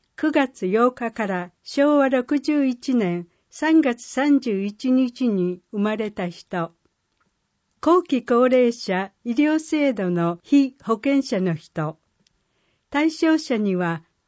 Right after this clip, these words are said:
六月下旬に緑色の封筒で受診券を送付しています。申し込み方法、申し込みフォーム、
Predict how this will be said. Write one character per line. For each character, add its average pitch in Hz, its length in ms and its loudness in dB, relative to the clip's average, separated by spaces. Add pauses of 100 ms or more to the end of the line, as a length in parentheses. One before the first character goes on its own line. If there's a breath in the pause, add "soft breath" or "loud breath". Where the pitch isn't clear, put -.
(160)
六 240 300 0
月 285 280 -2
下 233 160 2
旬 247 380 2
に 220 300 -2 (120)
緑 294 520 2
色 277 200 2
の 269 180 2
封 254 200 -2
筒 240 320 0
で 220 360 -2
受 240 160 -2
診 330 360 4
券 208 360 0
を 185 120 -2
送 247 320 2
付 254 160 -6
し - 140 -20
て 214 120 0
い 214 100 0
ま 180 200 0
す。 170 340 -14 (1080)
申 294 200 6
し - 160 -14
込 277 140 4
み 277 160 6
方 254 240 2
法、 180 420 -4 (600)
申 302 180 4
し - 140 -14
込 262 160 2
み 247 160 2
フ 240 260 0
ォ - 40 -2
ー - 20 -2
ム、 160 340 -2